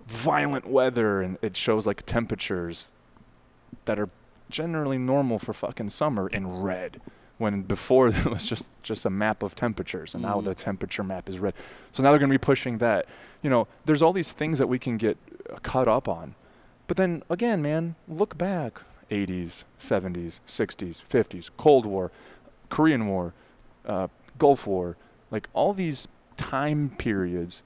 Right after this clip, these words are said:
Speaker 1: everyone was fucking shitting their pants all the time. They always had some reason to shit their pants. When the pandemic started, they threw a list up of, like, every X years, there's, like, a huge pandemic scare.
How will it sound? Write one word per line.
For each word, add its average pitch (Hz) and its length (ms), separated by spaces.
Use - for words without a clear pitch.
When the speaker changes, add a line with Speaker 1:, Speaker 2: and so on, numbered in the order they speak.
Speaker 1:
everyone 185 320
was 180 140
fucking - 340
shitting 165 300
their 151 100
pants - 420
all - 140
the 196 100
time. 151 260
They 147 100
always 185 240
had 175 160
some 170 420
reason 123 520
to 143 100
shit - 260
their 123 120
pants. 107 340
When 131 140
the 139 60
pandemic 160 460
started, 127 400
they 131 100
threw 139 240
a - 20
list 131 360
up 110 160
of, 95 120
like, 95 240
every 151 380
X - 280
years, 127 380
there's, 104 160
like, 107 140
a 107 40
huge 123 420
pandemic 104 600
scare. 87 500